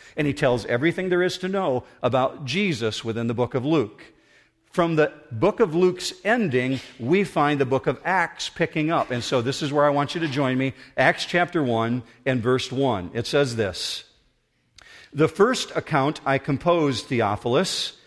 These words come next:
about all that Jesus began to do and teach, until the day he was taken up to heaven, after he had, by the Holy Spirit, given orders to the apostles whom he had chosen."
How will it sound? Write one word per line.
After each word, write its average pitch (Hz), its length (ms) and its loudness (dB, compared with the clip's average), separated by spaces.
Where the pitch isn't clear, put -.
about 131 260 2
all 190 300 6
that 180 160 2
Jesus 170 420 0
began 143 360 0
to 135 100 -4
do 139 200 0
and 110 140 -4
teach, - 580 -4
until 254 360 2
the 240 80 2
day 147 180 4
he 156 140 2
was 151 120 -4
taken 139 240 0
up 131 120 -4
to 147 80 -2
heaven, 104 340 0
after 175 540 0
he 151 120 2
had, 135 200 4
by 127 160 4
the 151 100 2
Holy 180 220 2
Spirit, 117 540 -2
given 135 240 0
orders 165 400 2
to - 140 -10
the 220 100 -2
apostles 147 760 -2
whom 143 160 2
he 135 160 0
had 135 180 -2
chosen." 101 600 -2